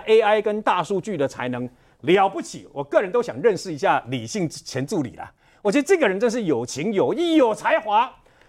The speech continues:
因为他在主业，他的主业应该是永宁基金会这五十万一个月月薪。告诉各位，全台湾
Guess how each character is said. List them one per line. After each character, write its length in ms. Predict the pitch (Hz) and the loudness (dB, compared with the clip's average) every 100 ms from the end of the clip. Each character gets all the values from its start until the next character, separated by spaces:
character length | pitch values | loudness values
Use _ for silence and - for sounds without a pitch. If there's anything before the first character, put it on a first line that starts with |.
| _ | _
因 140 | 220 | 2
为 120 | 277 262 | 4 2
他 160 | 262 | 0
在 120 | 294 | 0
主 380 | 262 - 254 220 | -2 -2 -2 0
业， 320 | 381 403 294 - | 4 6 4 -2
他 140 | 240 | -2
的 80 | 254 | 0
主 240 | 196 151 | -2 -2
业 260 | 254 359 202 214 | 2 2 2 0
应 140 | 226 | 2
该 140 | 202 | 2
是 200 | 202 214 160 | 2 -2 0
永 180 | 131 | 0
宁 120 | 131 165 | 0 -2
基 160 | 214 | -4
金 140 | 185 196 | 0 2
会 100 | 196 | 2
这 140 | 196 | 2
五 200 | 226 214 | 4 4
十 160 | 185 240 | 4 4
万 180 | 320 302 190 | 4 4 0
一 80 | |
个 80 | 190 | -6
月 140 | 214 196 | -2 -2
月 100 | 180 | -4
薪。 220 | 175 190 | -6 -6
告 160 | 269 | -2
诉 80 | 202 | -2
各 140 | 185 165 | 2 2
位， 200 | 139 - _ _ _ | 2 -4 _ _ _
全 260 | - 254 262 | 2 2 4
台 220 | 233 240 | 2 4
湾 300 | 202 175 214 | 4 2 0